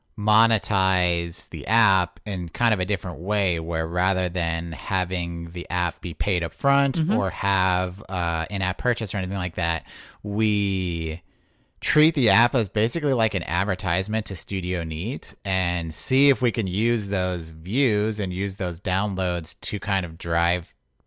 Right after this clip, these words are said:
Speaker 1: people to learn about us or to buy, uh, buy products from us.
Speaker 2: We spoke about that in, uh,
Speaker 1: Mm-hmm.
Speaker 2: January twenty seventeen, on episode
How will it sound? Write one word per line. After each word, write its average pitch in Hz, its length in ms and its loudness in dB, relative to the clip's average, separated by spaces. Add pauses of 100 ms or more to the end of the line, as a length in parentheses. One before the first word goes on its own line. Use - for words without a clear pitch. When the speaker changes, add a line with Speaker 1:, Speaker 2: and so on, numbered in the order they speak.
(160)
Speaker 1:
people 87 540 -4
to 78 840 -6 (100)
learn 101 320 0
about 104 240 2
us 101 300 0
or 73 100 -4
to 85 140 -6
buy, 82 800 0
uh, 80 600 -2 (500)
buy 82 180 0
products 85 400 -2
from 135 180 -2
us. 165 360 -2
Speaker 2:
We 156 140 8
spoke 160 340 6
about 127 320 6
that 113 360 2
in, 117 560 0
uh, 131 60 0
Speaker 1:
Mm-hmm. 113 260 2
Speaker 2:
January 113 1200 2
twenty 127 220 0
seventeen, 117 800 -2 (160)
on 131 100 0
episode 120 320 -2